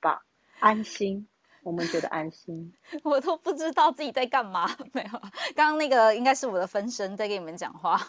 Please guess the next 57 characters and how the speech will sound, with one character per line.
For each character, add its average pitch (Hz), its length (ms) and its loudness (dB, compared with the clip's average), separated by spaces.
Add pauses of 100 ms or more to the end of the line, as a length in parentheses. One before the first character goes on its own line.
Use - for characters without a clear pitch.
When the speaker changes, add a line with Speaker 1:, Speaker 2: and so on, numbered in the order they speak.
(180)
Speaker 2:
<laughs> - 260 -10
真 277 140 -2
正 277 160 0
的 220 80 -2
窗 226 180 2
帘 226 80 -4
应 196 60 -10
该 202 120 -2
已 190 40 -4
经 196 160 -8
躲 170 160 -6
起 - 180 -10
来 104 140 -8
了， 107 100 -10
Speaker 1:
对。 - 40 -16
Speaker 2:
这 165 80 -6
样 151 160 -8
子。 - 180 -14 (1040)
Speaker 1:
对， 214 180 8
对， 196 180 4
对， 165 440 0
是 - 200 -10
这 185 120 -2
样 156 180 -4 (140)
子。 - 160 -14 (440)
Speaker 2:
哦， 262 340 -10
好 175 280 -8
哦， 170 380 -10
那， 226 480 -4 (160)
那 277 180 -2
我 226 140 2
想， 175 500 -6 (840)
嗯， 175 320 -18 (300)
好。 - 120 -10
Speaker 1:
剑 277 160 2
骨 165 160 0
中 190 240 2
心 196 180 -4
有 160 120 0
颜 160 180 -2
色 - 180 -6
的 156 60 -6
上 - 360 -4
班。 185 100 -10
Speaker 2:
对 311 160 4
啊， 247 160 4
我 220 40 0
在 339 140 2
想， 226 320 0 (160)
那 427 160 2
如 285 120 0
果 262 120 4
直 208 220 -6
觉 196 240 -6
这 262 160 -2
么 220 160 -2
的 147 340 -2